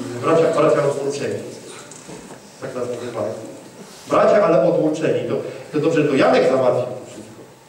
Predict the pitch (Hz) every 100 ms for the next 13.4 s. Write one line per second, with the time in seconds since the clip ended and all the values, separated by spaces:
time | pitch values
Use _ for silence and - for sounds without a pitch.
0 | - - - _ 113 110 107 110 110 -
1 | - - - - - - - - - -
2 | - - - - - - - - - -
3 | 113 113 - - - - - - 131 127
4 | 139 139 - 147 151 156 - 208 175 -
5 | - - - - - - - - - -
6 | - - - - - - - - _ -
7 | _ _ _ _ _ - - - - -
8 | 156 156 165 160 156 156 156 185 185 170
9 | 165 147 175 170 156 160 - - - -
10 | - - - - 143 143 143 143 143 -
11 | 143 143 151 151 - 147 147 151 160 202
12 | 180 - 170 170 156 - 220 180 170 175
13 | 180 - -